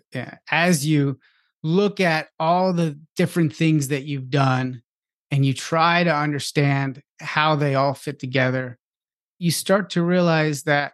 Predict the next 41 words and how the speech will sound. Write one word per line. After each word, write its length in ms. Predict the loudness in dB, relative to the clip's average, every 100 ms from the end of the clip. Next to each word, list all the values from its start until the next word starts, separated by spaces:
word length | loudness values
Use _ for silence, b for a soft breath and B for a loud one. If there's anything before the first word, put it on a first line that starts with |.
| _ -4
you 140 | -2
know, 320 | -2 -4 -8 _ _ _ _ _ -6
these 220 | -2 0
processes 720 | 2 2 2 0 -2 -4 -6 -2
add 260 | 0 0
up, 240 | -2 -4 _ -6
but 120 | -2
you've 200 | 0 0
gone 300 | 0 0 2
on 160 | 2 0
autopilot, 800 | -2 -2 -2 -6 -10 -10 -12 -20 _ _ -6
right? 320 | -2 -2 -2 -4
And 220 | 0 2
you've 320 | 0 -2 -8 _ _ _ -8
done 240 | -2 0 2
these 220 | 0 0
things 260 | 0 0 0
the 80 |
way 140 | 0 0
you've 160 | 0
always 320 | -2 -4 -8 -10
done 240 | -12 -12
them. 100 | -10
Maybe 240 | -6 -2
you've 140 | -2 2
done 200 | 0 0 -2
email 380 | 0 2 0
a 60 | -2
certain 400 | -4 -4 -2 0
way 340 | 2 2 0
for 180 | -4 -6
the 140 | -8 -2
last 400 | 0 0 -4 -10
five 480 | -4 0 0 0
years, 400 | 2 2 0 -4
ten 380 | -10 -4 -2 0
years. 500 | 2 0 -2 -10 -18 _ _ _ _ _ _ -2
Um, 420 | 0 -2 -6 -12 _
and 180 | -2 2
then, 400 | 2 0 -2 -8 -6
uh, 360 | -6 -6 -12